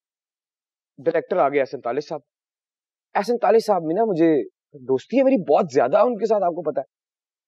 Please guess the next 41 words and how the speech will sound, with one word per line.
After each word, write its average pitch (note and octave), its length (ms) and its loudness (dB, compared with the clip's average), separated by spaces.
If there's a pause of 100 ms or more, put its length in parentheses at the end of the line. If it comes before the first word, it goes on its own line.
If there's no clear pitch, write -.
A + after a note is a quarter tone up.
वो B3+ 460 0
मुझे F#3 220 -2
कन्विंस F3+ 340 -6
कर F#3+ 140 -2
रहे F#3+ 100 0
हैं G3+ 80 0
और G3+ 80 0
मैं F3+ 160 -2
ना A#3 80 4
ऊपर A3 260 4
ऊपर G3+ 140 0
से A3 100 -4
तो G#3 80 -8
कह G3 160 4
रहा A3+ 120 4
हूँ, A#3+ 80 0
लेकिन A#3 140 2
अंदर G#3+ 220 0
अंदर G#3+ 160 2
से G3+ 120 -4
मैं G3 140 0
नहीं A#3+ 100 -2
बचा G#3 220 2
होता, E3 220 0
मैं D#3+ 380 -2
नहीं, D3 280 -4
मैं, D3+ 300 -4
<laughs> B3+ 480 0
मैं, C4 720 0 (260)
मैं G3 120 -6
ही A3 100 0
सोच F#3 240 0
रहा D#3+ 80 2
हूँ। B2+ 80 -4 (560)
उन्होंने C4 280 2
एकदम A3+ 260 0
ना F4 80 4
मुझे E4+ 160 4
रियलिटी G3+ 500 0
चेक E3+ 180 -6 (100)
दिया। A2 200 -4